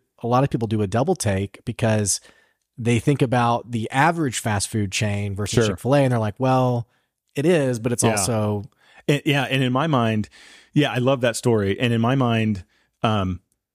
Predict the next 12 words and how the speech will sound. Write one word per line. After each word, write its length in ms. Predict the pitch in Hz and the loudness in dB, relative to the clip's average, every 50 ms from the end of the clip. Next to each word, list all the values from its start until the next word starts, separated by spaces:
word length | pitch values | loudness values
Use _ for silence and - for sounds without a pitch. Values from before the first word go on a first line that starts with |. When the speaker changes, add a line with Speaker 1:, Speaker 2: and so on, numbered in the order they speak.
| _ _ _ _ _ _ _ - | _ _ _ _ _ _ _ -4
Speaker 2:
the 280 | - 107 120 120 - - | 0 0 0 2 0 0
allure 520 | 120 113 117 147 160 165 147 127 117 113 104 | 0 2 4 4 4 4 4 4 2 2 2
that 140 | 104 110 | 0 0
I 180 | 90 113 113 123 | 0 0 0 0
have 280 | 117 107 117 113 110 98 | 0 0 0 0 0 2
with 160 | 101 101 - | 0 0 0
Chick-fil-A 640 | - - 117 - - - 104 104 107 107 104 98 95 | 0 0 -2 0 0 0 2 2 2 2 2 0 -2
has 280 | 87 - 110 110 95 92 | 0 0 0 0 0 0
little 360 | 104 101 107 120 127 127 123 117 | 0 2 4 4 4 2 0 0
to 160 | - - 113 | 0 0 0
do 240 | 95 92 113 113 110 | 2 2 2 2 2
with 340 | 104 101 95 92 - - - | 2 2 0 -2 -4 -10 -8